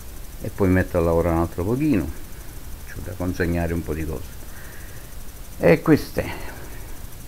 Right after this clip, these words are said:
comunque, vi aspetto qui, eh. Cerchiamo di sopportare un altro po' sto periodo,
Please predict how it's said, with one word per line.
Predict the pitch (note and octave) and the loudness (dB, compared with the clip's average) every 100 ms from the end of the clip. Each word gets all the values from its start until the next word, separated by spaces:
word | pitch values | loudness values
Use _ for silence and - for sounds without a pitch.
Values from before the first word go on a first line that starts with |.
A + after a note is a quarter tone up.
| - | -4
comunque, | A2+ G2+ F2 E2 - D#2 A#1+ - - - - - - - - - - - | 0 2 2 0 -4 -4 -4 -4 -8 -12 -12 -12 -12 -12 -10 -10 -8 -2
vi | |
aspetto | F#2 - D#2+ - - | -2 0 -4 -4 -8
qui, | - | 0
eh. | B2 A2 - - - - - - | 0 0 -4 -10 -12 -12 -12 -10
Cerchiamo | - - G#2 G2 | -10 2 6 6
di | F#2 | 4
sopportare | F2+ - F2 F#2 | 2 0 4 6
un | F#2+ | 8
altro | A2 G2 | 6 4
po' | F#2+ | 2
sto | F#2 F2+ | 2 2
periodo, | E2+ A#2+ D3 F#2 | 4 8 8 6